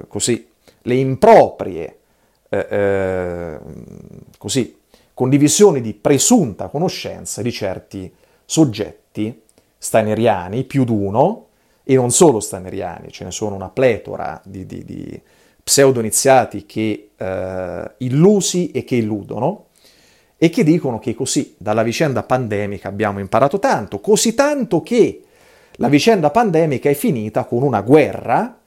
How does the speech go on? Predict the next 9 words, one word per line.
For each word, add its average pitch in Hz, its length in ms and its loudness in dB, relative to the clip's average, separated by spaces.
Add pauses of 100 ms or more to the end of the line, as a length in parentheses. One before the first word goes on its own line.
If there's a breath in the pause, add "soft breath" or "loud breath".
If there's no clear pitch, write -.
(540)
tra 117 140 4
Russia 156 360 4
e 107 40 -2
Ucraina, 107 840 -4
dove 151 260 4
sicuramente 113 640 -2
la 95 80 -6
Russia - 580 -6
ha 104 320 -4